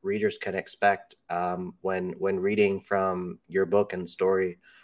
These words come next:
Um, so I really think this is, and thank you for writing this, 'cause I think it's such a important topics to discuss. And I think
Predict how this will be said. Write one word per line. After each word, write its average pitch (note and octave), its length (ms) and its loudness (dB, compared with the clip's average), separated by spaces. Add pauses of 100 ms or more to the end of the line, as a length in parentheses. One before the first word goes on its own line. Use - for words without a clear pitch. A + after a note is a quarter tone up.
(280)
Um, F#2+ 340 4
so - 140 0
I G2+ 80 6
really G2+ 280 6
think G2 260 -2
this - 180 -4
is, - 300 -12 (140)
and F#2 180 -6
thank A2+ 240 2
you G#2 80 -2
for F#2+ 640 0
writing G2+ 380 4
this, F2+ 220 -4
'cause G2 180 -2
I F#2 80 0
think F2+ 220 -6
it's F#2 180 -2
such G#2 300 0
a G2 240 0 (560)
important B2+ 480 8
topics A#2 500 8
to G2+ 420 8
discuss. G#2 680 4
And G2+ 360 2
I G2+ 80 2
think G#2 400 0